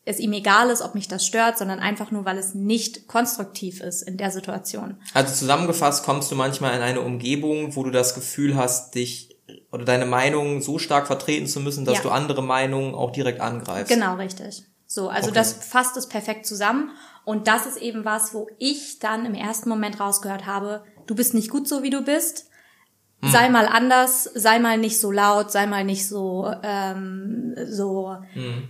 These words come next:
Speaker 1: im Englischen heißt es ja so schön opinionated, ähm, so. Und da, da habe ich gedacht, nee,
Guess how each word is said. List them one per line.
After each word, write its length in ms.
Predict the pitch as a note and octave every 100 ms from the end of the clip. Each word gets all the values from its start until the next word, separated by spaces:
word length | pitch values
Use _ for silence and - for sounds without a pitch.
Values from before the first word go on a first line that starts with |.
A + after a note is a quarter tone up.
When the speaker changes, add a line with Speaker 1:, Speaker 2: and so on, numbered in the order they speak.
| -
Speaker 1:
im 80 | A#3+
Englischen 320 | A3+ A3+ A#3
heißt 160 | G#3+
es 0 |
ja 80 | G#3+
so 80 | G3+
schön 200 | G3 A3
opinionated, 1000 | G3+ B3 B3 A3+ G#3+ G#3+ A3 G#3 - - -
ähm, 1000 | F#3+ G3 G3 G3 G3 G3 G3 - - _ _ _ _ _ -
so. 260 | A3+ G#3 G#3 E3+
Und 160 | G3+ F#3+ - -
da, 140 | -
da 240 | G3+ B3+ D4+
habe 140 | C#4
ich 100 | C4+
gedacht, 240 | A3 A3 -
nee, 420 | A#3 G#3+ E3 -